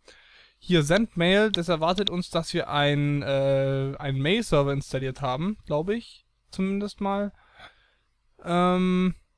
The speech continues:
das brauchen wir jetzt aber erstmal nicht. Das können wir mal getrost ignorieren. Genauso wie die Upload-File-Size. Das sind Sachen, die müsst ihr in der P H P ini einstellen. Das sind Sachen, die könnt ihr eigentlich mal googeln. Das ist nicht sonderlich schwer.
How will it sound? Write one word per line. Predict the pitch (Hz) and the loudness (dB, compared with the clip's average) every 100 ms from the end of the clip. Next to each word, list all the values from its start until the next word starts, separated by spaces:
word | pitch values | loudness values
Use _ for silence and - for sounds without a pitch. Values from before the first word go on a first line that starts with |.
| _ _ - - | _ _ -16 -8
das | 170 156 | -4 -4
brauchen | - 156 175 | 0 0 4
wir | 170 | 2
jetzt | 147 | 2
aber | 151 127 | -2 0
erstmal | 147 - 139 139 | -2 -4 -8 -6
nicht. | 156 196 | -6 -6
Das | 165 | -8
können | - 175 165 | -2 0 2
wir | |
mal | 160 151 | 0 0
getrost | 147 - 175 185 | -2 0 0 0
ignorieren. | 160 156 151 156 190 | 0 0 2 2 2
Genauso | 165 147 160 175 | 2 2 2 2
wie | 165 | -2
die | 151 - | -2 -4
Upload-File-Size. | - - 165 156 - 151 190 - 131 147 165 | -10 -4 0 0 0 0 2 0 -2 -4 -2
Das | 170 | 0
sind | 190 | 0
Sachen, | 160 165 190 | 0 -2 0
die | 165 | 0
müsst | 165 - | 0 -2
ihr | 180 | -4
in | 160 | -2
der | 151 | -4
P | - 170 | -4 -2
H | 160 | -2
P | 156 | -2
ini | 139 151 185 202 | -4 0 0 0
einstellen. | 185 175 185 - 175 175 175 - - - - - | 0 -4 -4 0 2 2 0 -6 -20 -20 -18 -4
Das | 156 | -2
sind | - 156 | 2 4
Sachen, | 139 143 160 | 4 2 0
die | 151 | 0
könnt | 143 143 | -2 0
ihr | 131 | 0
eigentlich | 135 135 | 0 0
mal | 131 123 | 0 0
googeln. | - 147 156 135 143 | 0 -2 0 0 0
Das | 135 143 | -2 -4
ist | 139 - | -6 -2
nicht | 143 - | -2 -2
sonderlich | 143 139 135 131 | -2 0 0 -4
schwer. | - 135 135 156 | -6 -4 -2 -2